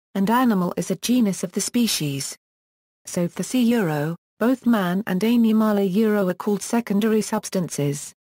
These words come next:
In Chapter six of the Physics Aristotle argues that any change must be analyzed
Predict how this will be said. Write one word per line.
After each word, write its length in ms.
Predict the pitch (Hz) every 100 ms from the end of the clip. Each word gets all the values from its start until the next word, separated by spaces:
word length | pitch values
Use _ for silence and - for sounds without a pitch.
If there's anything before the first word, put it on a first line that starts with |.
| _ _ _ _ _ -
In 180 | 185
Chapter 460 | 190 - 254 - 185
six 360 | - 247 - -
of 100 | -
the 60 |
Physics 460 | 185 254 196 165 -
Aristotle 720 | 196 196 - 262 240 - 214
argues 420 | 233 226 214 202
that 160 | 196 214
any 240 | 233 220
change 420 | - 233 214 180
must 260 | 208 220 -
be 120 | 226
analyzed 580 | 240 247 233 220 220